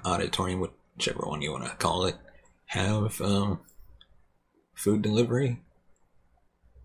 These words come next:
So you can watch a movie without being distracted by a bunch of movie theater employees walking through the aisles, upstairs, downstairs, to deliver food to random customers.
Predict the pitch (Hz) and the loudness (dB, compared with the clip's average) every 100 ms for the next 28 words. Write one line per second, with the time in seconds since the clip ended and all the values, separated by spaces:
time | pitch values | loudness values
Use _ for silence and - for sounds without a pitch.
0 | - - - - - 53 - - - 90 | -20 -20 -6 -4 -2 -4 -6 -14 -8 -4
1 | 87 85 85 82 95 101 87 82 85 87 | 0 0 -2 -2 0 2 4 2 0 -2
2 | 85 - - - - - - 65 67 65 | -2 -4 -2 -4 -2 -4 -2 -4 -4 -6
3 | - 92 87 - 82 - - - - - | -6 -4 -2 -2 -4 -8 -10 -14 -20 -20
4 | _ _ - 78 82 - 78 78 85 90 | _ _ -2 -2 -2 -2 -2 -2 -2 0
5 | 95 98 98 85 - 90 90 - 127 120 | 4 2 2 0 2 -2 -2 0 2 4
6 | 123 107 120 123 120 - - - - _ | 4 4 4 4 0 -4 -10 -20 -20 _
7 | - - - - 131 127 - 107 110 - | -6 -2 2 4 4 4 2 -2 -2 -2
8 | 113 - - - _ _ - 85 85 76 | 0 -2 -4 -12 _ _ -4 0 0 2
9 | - 98 73 - 65 58 60 73 69 62 | 6 6 6 0 -2 -4 -2 -2 -2 -4
10 | 64 - - _ - - - - - - | -10 -16 -20 _ -10 -4 -4 -4 -10 -10
11 | - | -10